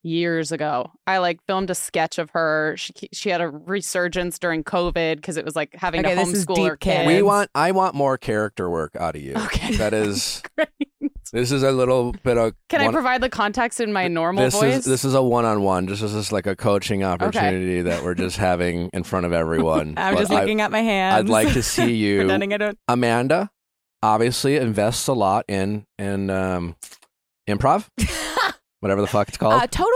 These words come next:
Speaker 3: Yeah.
Speaker 2: fuckery with
Speaker 3: Yeah.
Speaker 2: other adults
Speaker 3: Yeah.
Speaker 2: who are <laughs> silly gooses.
Speaker 3: Uh, it's great.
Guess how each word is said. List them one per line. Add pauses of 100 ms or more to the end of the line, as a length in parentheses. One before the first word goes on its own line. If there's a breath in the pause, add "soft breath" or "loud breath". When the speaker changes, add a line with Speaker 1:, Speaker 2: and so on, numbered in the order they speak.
Speaker 3:
Yeah. (140)
Speaker 2:
fuckery
with
Speaker 3:
Yeah.
Speaker 2:
other
adults
Speaker 3:
Yeah.
Speaker 2:
who
are
<laughs>
silly
gooses.
Speaker 3:
Uh, (640)
it's
great.